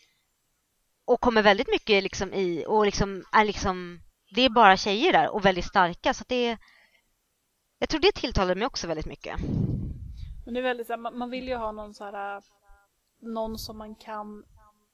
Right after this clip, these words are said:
Speaker 2: reflektera till, någon som man kan säga liksom så här, "Men det här skulle kunna vara jag."
Speaker 1: Mm.
Speaker 2: Liksom, minus superhjältekrafter och alla såna här saker. När man tänker liksom så här rent basic vad den här personen är,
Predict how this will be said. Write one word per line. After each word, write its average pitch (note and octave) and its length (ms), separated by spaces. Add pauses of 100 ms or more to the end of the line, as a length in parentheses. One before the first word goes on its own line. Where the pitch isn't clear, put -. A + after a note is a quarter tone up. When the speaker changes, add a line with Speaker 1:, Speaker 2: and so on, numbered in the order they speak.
Speaker 2:
reflektera B3 640
till, G#3 180
någon G#3+ 140
som A3+ 120
man A3 100
kan A3+ 140
säga A3+ 200
liksom A3+ 260
så - 80
här, B3 60
"Men B3+ 100
det C4+ 60
här C#4 140
skulle A3+ 240
kunna A3 200
vara A3+ 180
jag." C4+ 300 (880)
Speaker 1:
Mm. G#3+ 260 (760)
Speaker 2:
Liksom, G#3+ 400 (100)
minus A#3 460
superhjältekrafter G3+ 840
och G3 60
alla G3 140
såna A3 140
här G3+ 80
saker. - 280
När A3 80
man G#3+ 160
tänker A3+ 240
liksom G#3 240
så G#3 100
här G3+ 200
rent G3+ 280
basic A#3+ 680
vad G#3+ 140
den G3+ 80
här G#3 60
personen G#3+ 360
är, B3+ 280